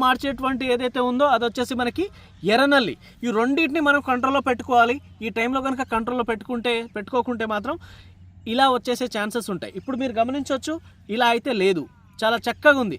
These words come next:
So, నెక్స్ట్ మనకి ఏదైతే ఉందో ఇలా ముడత వచ్చే ఛాన్సెస్ ఉన్నాయి కనుక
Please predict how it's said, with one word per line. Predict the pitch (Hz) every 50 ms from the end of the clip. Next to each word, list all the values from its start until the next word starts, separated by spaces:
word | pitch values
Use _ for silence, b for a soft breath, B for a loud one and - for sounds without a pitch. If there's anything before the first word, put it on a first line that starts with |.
| - B B B B -
So, | 294 294 247 226
నెక్స్ట్ | 240 233 - - - 330 311
మనకి | 302 311 254 277 311 285 277 269
ఏదైతే | 269 285 277 - 302 285
ఉందో | 277 269 294 294 277
ఇలా | 262 262 262 240 226
ముడత | 233 233 - 294 277
వచ్చే | 254 - 269 233 -
ఛాన్సెస్ | 233 233 247 - 254 220 240 220
ఉన్నాయి | 226 247 247 240 233
కనుక | 233 233